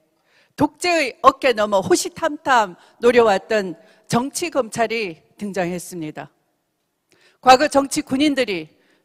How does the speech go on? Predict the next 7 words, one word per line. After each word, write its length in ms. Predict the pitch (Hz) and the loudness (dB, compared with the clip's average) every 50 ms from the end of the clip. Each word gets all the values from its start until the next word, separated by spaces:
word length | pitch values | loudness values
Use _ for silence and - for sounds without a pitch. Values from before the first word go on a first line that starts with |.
| _ _ | _ _
총과 420 | - 294 294 285 277 262 254 240 | -6 -4 -4 -2 2 2 2 2
탱크로 580 | 233 - - 277 262 - - 254 220 220 196 175 - _ _ _ _ | 2 -2 -10 -12 -12 -14 -10 -8 -6 -6 -6 -8 -10 _ _ _ _
권력을 540 | - 214 220 226 220 214 196 175 175 165 156 - - | -4 -4 -2 0 0 -2 -2 -4 -6 -6 -8 -12 -14
찬탈했다면 1080 | - - 196 190 175 - 190 170 156 - 196 185 - - 180 165 165 170 190 233 294 - _ _ _ _ _ _ _ _ _ _ _ _ _ _ _ _ | -12 -12 -12 -12 -10 -10 -8 -8 -8 -10 -14 -16 -10 -8 -8 -6 -6 -6 -6 -8 -8 -14 _ _ _ _ _ _ _ _ _ _ _ _ _ _ _ _
현재 340 | 240 269 262 262 269 269 254 | -4 -4 -4 2 0 0 0
정치 380 | - 214 233 247 - - 285 | 0 -4 -6 -6 -6 -8 -6
검찰들은 680 | - 208 180 165 - 220 196 185 208 185 196 196 180 | -6 -8 -10 -6 -4 -4 -4 -4 -4 -4 -2 -4 -4